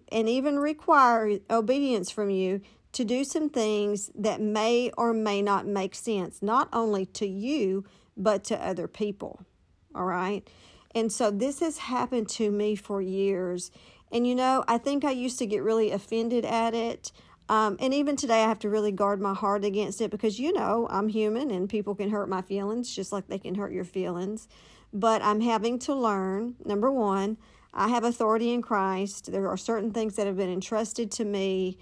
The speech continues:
It is my responsibility, nobody else's. And while I can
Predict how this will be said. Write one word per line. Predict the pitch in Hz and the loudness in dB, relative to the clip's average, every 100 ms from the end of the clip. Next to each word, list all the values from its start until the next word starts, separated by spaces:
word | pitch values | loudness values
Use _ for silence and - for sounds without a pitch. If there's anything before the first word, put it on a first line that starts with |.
| - - - | -20 -16 -4
It | 196 | -2
is | 190 | 0
my | 208 202 208 | 2 2 2
responsibility, | 202 202 - 208 180 196 190 196 190 | 2 -2 -2 -2 -2 -2 0 0 0
nobody | 180 180 180 180 - | -2 0 0 -2 -2
else's. | 180 185 180 175 185 | -4 -4 -6 -4 -4
And | 190 196 | -2 2
while | 214 208 - | 4 2 0
I | 208 240 | -2 -2
can | 226 226 180 185 185 | -4 -6 -4 -2 -4